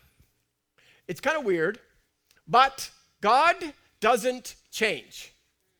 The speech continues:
Actually, God can't. That's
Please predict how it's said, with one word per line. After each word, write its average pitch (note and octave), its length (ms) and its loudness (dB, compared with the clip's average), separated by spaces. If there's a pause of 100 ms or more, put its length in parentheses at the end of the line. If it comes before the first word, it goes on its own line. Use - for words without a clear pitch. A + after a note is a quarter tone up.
(1120)
Actually, E3 580 -6 (200)
God F3+ 480 0 (880)
can't. - 580 -10 (2250)
That's C#3+ 240 -10